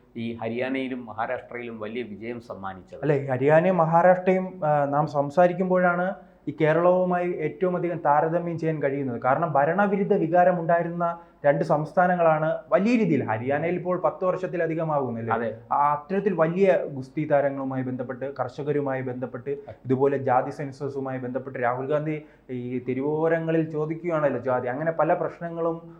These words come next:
Speaker 2: ഉള്ളത് കൊണ്ട് തന്നെ ആ സർക്കാരിനെതിരെ വലിയ രീതിയിലുള്ള ഭരണവിരുദ്ധ വികാരം ഉണ്ടായിരുന്നു.
Speaker 1: ശക്തമായി.
Speaker 2: പക്ഷെ അത് കൃത്യമായി തന്നെ സ്പ്ലിറ്റ് ചെയ്യാൻ ബി ജെ പിക്ക് കഴിയുന്നുണ്ട്.
Speaker 1: അതെ. എന്നാൽ
Speaker 2: മഹാരാഷ്ട്രയിലും
Speaker 1: ബി ജെ പിക്ക് കിട്ടേണ്ട
Speaker 2: അതെ.
Speaker 1: വോട്ടുകൾ ക്രോഡീകരിക്കാനും സാധിച്ചു.
Speaker 2: മഹാരാഷ്ട്രയിൽ ഇത് തന്നെയായിരുന്നു.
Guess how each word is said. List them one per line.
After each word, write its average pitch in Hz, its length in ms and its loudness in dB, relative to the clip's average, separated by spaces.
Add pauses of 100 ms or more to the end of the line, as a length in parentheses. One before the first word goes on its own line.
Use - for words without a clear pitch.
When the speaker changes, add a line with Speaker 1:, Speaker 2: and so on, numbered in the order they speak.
(100)
Speaker 2:
ഉള്ളത് 156 200 4
കൊണ്ട് 160 380 -2
തന്നെ 151 120 -2
ആ 151 100 2
സർക്കാരിനെതിരെ 165 680 -2
വലിയ 151 280 2
രീതിയിലുള്ള 170 400 -2
ഭരണവിരുദ്ധ 165 560 -2
വികാരം 170 440 0
ഉണ്ടായിരുന്നു. 131 340 0
Speaker 1:
ശക്തമായി. - 360 0
Speaker 2:
പക്ഷെ 240 140 4
അത് 226 340 8
കൃത്യമായി 196 640 2
തന്നെ 180 340 -2
സ്പ്ലിറ്റ് - 520 -4
ചെയ്യാൻ 156 420 2
ബി 135 140 -8
ജെ 143 160 -6
പിക്ക് 131 320 -8
കഴിയുന്നുണ്ട്. 120 380 -4
Speaker 1:
അതെ. 104 420 -8 (100)
എന്നാൽ 160 160 8
Speaker 2:
മഹാരാഷ്ട്രയിലും 202 600 10
Speaker 1:
ബി 196 60 4
ജെ 196 40 4
പിക്ക് 180 140 4
കിട്ടേണ്ട 165 260 4
Speaker 2:
അതെ. 151 120 6
Speaker 1:
വോട്ടുകൾ 147 300 2
ക്രോഡീകരിക്കാനും 131 800 0
സാധിച്ചു. 92 460 -4
Speaker 2:
മഹാരാഷ്ട്രയിൽ 220 640 8
ഇത് 160 280 4
തന്നെയായിരുന്നു. 131 560 0